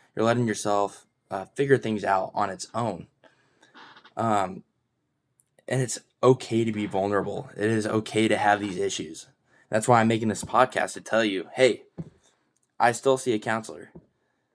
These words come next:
Um, spiritual direction is so important. Being directed by someone, giving, telling people your thoughts, because, to be honest, um,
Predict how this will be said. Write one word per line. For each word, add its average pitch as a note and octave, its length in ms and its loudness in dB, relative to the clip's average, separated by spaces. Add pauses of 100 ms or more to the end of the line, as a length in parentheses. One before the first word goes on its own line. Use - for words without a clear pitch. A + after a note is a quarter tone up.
(300)
Um, E2 460 -6
spiritual C3+ 540 2
direction G#2+ 420 0
is F2+ 140 -12
so A2 220 0
important. G#2 440 -6 (320)
Being A#2+ 320 0
directed G#2+ 420 2
by G2 120 -2
someone, F#2 540 -8 (500)
giving, B2+ 420 4 (240)
telling D#3+ 300 0
people C3 260 -2
your F#2+ 160 -6
thoughts, - 460 -2
because, G2+ 540 -4
to - 60 -20
be A2+ 140 2
honest, A2 540 0 (580)
um, F#2 560 -4